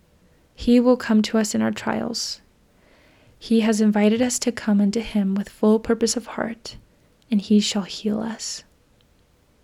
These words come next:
So I love that. Let's go to the doctrine of Jesus Christ.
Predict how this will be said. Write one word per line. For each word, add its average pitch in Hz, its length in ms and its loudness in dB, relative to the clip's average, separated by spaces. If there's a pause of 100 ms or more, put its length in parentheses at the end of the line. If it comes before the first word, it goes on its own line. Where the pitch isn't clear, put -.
(520)
So - 180 -16
I 196 60 -8
love 202 280 -2
that. 202 440 -6 (180)
Let's 226 180 0
go 226 200 4
to 214 100 4
the 208 120 0
doctrine 208 440 0
of 208 100 2
Jesus 202 340 -2
Christ. 208 640 -2